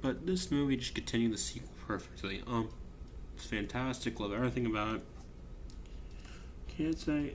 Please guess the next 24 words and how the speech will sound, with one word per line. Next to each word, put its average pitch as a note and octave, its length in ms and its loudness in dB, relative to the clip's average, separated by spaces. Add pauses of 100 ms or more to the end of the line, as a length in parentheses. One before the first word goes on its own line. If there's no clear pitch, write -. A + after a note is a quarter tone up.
(120)
any C#3 240 4
real C3 220 4
negatives B2 480 2
against B2+ 360 4
it. G#2 180 0
Um, B2 220 2 (3000)
but C3 140 4
yeah, D3 280 6
I D3+ 200 8
give D#3 260 10
Saw D3+ 300 4
Two E3 480 8
a B2+ 60 2
nine B2 260 6
out B2 100 0
of A#2 120 0
ten, C3+ 340 4
and G#2+ 380 2
I A2+ 40 4
really B2+ 220 4
enjoyed B2+ 320 4
it. F2+ 160 0
Um, A2+ 220 4 (1500)
th-, G2 240 -2